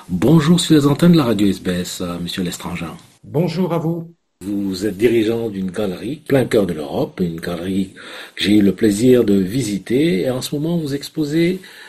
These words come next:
Speaker 1: des œuvres des femmes du lever du jour. Comment vous dites ça en, en langue aborigène ? Parce qu'il y a aussi une, euh, une, un intitulé aborigène de ces œuvres.
Speaker 2: Ah, alors ça, c'est pas tout à fait évident parce que c'est une langue du, de la terre d'Arnhem.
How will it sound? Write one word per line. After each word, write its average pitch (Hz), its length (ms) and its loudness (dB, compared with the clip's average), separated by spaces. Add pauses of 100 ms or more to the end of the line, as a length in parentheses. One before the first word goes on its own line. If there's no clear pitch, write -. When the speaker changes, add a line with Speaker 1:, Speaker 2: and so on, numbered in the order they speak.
(200)
Speaker 1:
des 101 160 -4
œuvres 143 260 4
des 107 100 -2
femmes 185 520 2
du 104 140 -2
lever 143 380 4
du 131 240 -6
jour. 98 840 -2 (300)
Comment 151 180 -4
vous 185 140 -2
dites 151 180 -8
ça 120 100 -8
en, 98 100 -8
en 92 640 -10
langue 98 260 -6
aborigène ? 90 580 -6
Parce - 160 -8
qu'il 95 160 -2
y 95 60 0
a 90 220 -4
aussi 92 360 -4
une, 95 180 -2 (540)
euh, 92 180 -6
une, 95 120 -2
un 101 200 -2
intitulé 101 380 -2
aborigène 92 840 -4
de 85 60 -10
ces 85 260 -6
œuvres. 82 360 -10 (400)
Speaker 2:
Ah, 143 100 -2
alors 120 380 -2
ça, 151 80 -2
c'est - 260 -4
pas 190 80 0
tout 190 200 -2
à 160 60 2
fait 143 140 -2
évident 131 300 -2
parce 147 140 -6
que 120 100 -6
c'est - 260 -8
une 113 140 -2
langue 127 320 0
du, 107 360 -6
de 104 60 -6
la 110 100 0
terre 104 220 -6
d'Arnhem. 123 640 -2